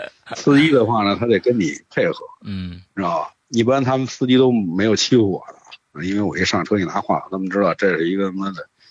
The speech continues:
Speaker 1: 呃，这是一个油条，也不说油条，
Speaker 2: 啊。
Speaker 1: 反正干时间不短了。
Speaker 2: 嗯。
Speaker 1: 有这范儿。
Speaker 2: 哎。
Speaker 1: 我有机会，朋友可以看我拿话筒子站车上那感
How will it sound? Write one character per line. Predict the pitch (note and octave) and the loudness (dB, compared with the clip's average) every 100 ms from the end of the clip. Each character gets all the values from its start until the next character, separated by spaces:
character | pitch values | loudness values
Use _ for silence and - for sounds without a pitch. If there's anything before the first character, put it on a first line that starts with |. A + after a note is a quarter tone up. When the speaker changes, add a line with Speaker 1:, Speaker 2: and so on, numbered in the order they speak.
| _ _ _ | _ _ _
Speaker 1:
呃， | E2 - _ _ _ | -20 -20 _ _ _
这 | - | -6
是 | - F2 E2 | 0 0 0
一 | E2+ | 0
个 | F2+ D#2+ D2 C#2+ D2 | 0 0 -2 -8 -6
油 | F2+ F#2+ | 0 2
条， | E2+ F2 - F#2 | 2 0 -2 0
也 | G2 | 0
不 | G2 A#2 | 2 2
说 | C#3 | 4
油 | B2+ C#3 | 4 2
条， | - | 2
Speaker 2:
啊。 | A#2 | 0
Speaker 1:
反 | - - | 0 -4
正 | - | -2
干 | B2+ G2 | 0 2
时 | A2 | 2
间 | B2 | 2
不 | A2+ | 2
短 | F2+ | 0
了。 | - - - - | -2 -12 -20 -10
Speaker 2:
嗯。 | G#2 F#2 E2+ _ | -8 -8 -10 _
Speaker 1:
有 | D#2 F#2+ | -4 -2
这 | C3+ | -2
范 | - - | -2 -4
儿。 | - _ _ - | -6 _ _ -12
Speaker 2:
哎。 | F#2+ | -6
Speaker 1:
我 | F#2 E2+ A2+ B2+ | -4 -2 0 2
有 | F#2+ F#2+ | 0 0
机 | C#3 | 2
会， | C#3 | 2
朋 | G2+ A#2+ | 2 0
友 | A2+ | 2
可 | B2 | 2
以 | A#2 | 2
看 | - G2 - | 0 -2 -2
我 | D#2+ F#2 | -6 -4
拿 | F#2 A#2 | -2 -2
话 | A#2 F2 | -2 -2
筒 | E2 | -4
子 | F#2+ | -2
站 | A#2 F#2 | -2 0
车 | A#2+ | 0
上 | G#2+ | 0
那 | F#2 | -2
感 | - | -8